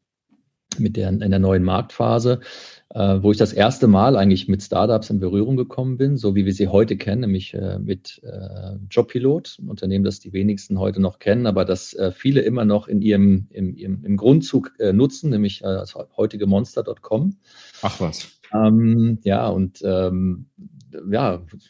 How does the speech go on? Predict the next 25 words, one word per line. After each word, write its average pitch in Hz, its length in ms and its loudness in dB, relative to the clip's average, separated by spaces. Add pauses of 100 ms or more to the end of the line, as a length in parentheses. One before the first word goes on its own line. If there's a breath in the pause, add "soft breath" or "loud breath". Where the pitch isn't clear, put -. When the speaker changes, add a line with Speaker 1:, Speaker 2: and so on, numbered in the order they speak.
(120)
Speaker 1:
<laughs> - 400 -20
wie 131 80 -6
soll 107 160 -4
ich 98 120 0
sagen, 123 280 2
im 101 80 4
Endeffekt, 110 580 0
äh, 110 480 4 (500 loud breath)
da 98 120 -2
habe 110 120 -2
ich 98 60 -2
das 98 160 0
erste 110 380 -2
Mal, 101 500 0 (180)
äh, 95 340 -8
Blut 101 320 -2
geleckt. 123 300 -6
Ich - 220 -14 (240)
meine, 101 400 0
mich 107 220 0
erinnern 110 260 0
zu 104 160 -8
können, 104 320 2
wir 95 120 0
waren 101 680 0